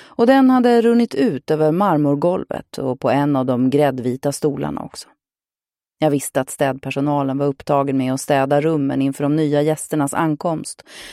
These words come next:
och eftersom mitt skift snart var slut förstod jag att det skulle gå snabbare att bara städa upp det själv. För mig själv förbannade jag den som hade uppfunnit klibbig apelsinjuice,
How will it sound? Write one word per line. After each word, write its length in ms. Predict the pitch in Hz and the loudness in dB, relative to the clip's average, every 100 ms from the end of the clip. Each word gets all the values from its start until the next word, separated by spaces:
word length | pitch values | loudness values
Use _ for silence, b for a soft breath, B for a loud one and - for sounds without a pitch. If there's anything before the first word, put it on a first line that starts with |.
| B | B
och 180 | B 220 | B 0
eftersom 440 | 247 - 240 247 | 0 0 0 2
mitt 180 | 254 262 | 2 0
skift 340 | - 233 - - | -2 -2 -2 -6
snart 340 | 147 135 - | -4 -4 -4
var 60 | 175 | -6
slut 500 | - 107 - - - | -4 -6 -6 -14 -8
förstod 460 | - 160 139 147 | -6 -4 -4 -2
jag 120 | 147 131 | 0 -2
att 80 | |
det 100 | - | -4
skulle 240 | 120 - 127 | -8 -6 -6
gå 120 | 131 | -6
snabbare 540 | - 151 131 113 - | -2 0 0 -2 -6
att 120 | - - | -6 -4
bara 240 | 135 - | -4 -4
städa 300 | - - - | -6 -6 -4
upp 200 | - - | -8 -10
det 80 | 135 | -12
själv. 280 | - - - _ _ _ _ _ _ _ _ _ _ _ _ _ _ _ | -12 -14 -16 _ _ _ _ _ _ _ _ _ _ _ _ _ _ _
För 100 | 151 | -2
mig 140 | 143 | 0
själv 280 | 131 139 131 | 2 2 2
förbannade 640 | 123 147 135 139 139 135 | 0 0 2 2 2 2
jag 100 | 131 | 0
den 200 | 117 120 | -2 -4
som 100 | 123 | -2
hade 140 | 135 143 | -2 0
uppfunnit 840 | 185 151 - - 226 165 123 - | -2 -6 -14 -4 -2 0 -2 -6
klibbig 460 | - 156 135 123 123 | -10 -6 -6 -4 -4
apelsinjuice, 1000 | 117 131 - 135 123 113 120 127 - | -2 -4 -4 -4 -4 -6 -10 -12 -14